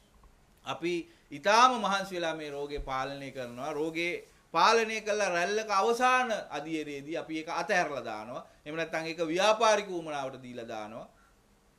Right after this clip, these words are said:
එතෙන්දි නැවත වතාවක්, අ, තව රැල්ලක් විදිහට අපිට මේ රෝගය අඳුනා ගන්න පුළුවන්. ඉතින් මේ රැලි සම්බන්ධයෙන් තියෙන විග්‍රහයත් අපි එකඟ වෙන්නේ නැත්තේ ඒකයි.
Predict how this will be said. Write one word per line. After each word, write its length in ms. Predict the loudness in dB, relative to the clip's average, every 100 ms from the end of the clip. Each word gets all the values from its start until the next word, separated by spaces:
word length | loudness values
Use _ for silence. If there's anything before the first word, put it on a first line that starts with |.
| _
එතෙන්දි 380 | -12 -6 -6 -4
නැවත 260 | -6 -6 -6
වතාවක්, 500 | -6 -4 -4 -4 -6 -12 -4 -2
අ, 120 | -2 -6 -8 -10 -8
තව 200 | 0 0 2
රැල්ලක් 400 | 0 0 -2 -4 -6 -10
විදිහට 400 | -10 -10 -8 -6
අපිට 300 | -8 -8 -10 -12 -12
මේ 200 | -12 -10
රෝගය 260 | -8 -8
අඳුනා 280 | -8 -8 -10
ගන්න 260 | -10 -10 -12
පුළුවන්. 300 | -10 -10 -10
ඉතින් 180 | -12 -8
මේ 140 | -4
රැලි 240 | -4 -4
සම්බන්ධයෙන් 580 | -4 -4 -4 -6 -6 -10
තියෙන 200 | -8 -10
විග්‍රහයත් 600 | -10 -10 -6 -4 -6 -8
අපි 160 | -10 -12
එකඟ 240 | -14 -12
වෙන්නේ 200 | -10 -10 -8
නැත්තේ 360 | -10 -10 -10
ඒකයි. 300 | -8 -8 -8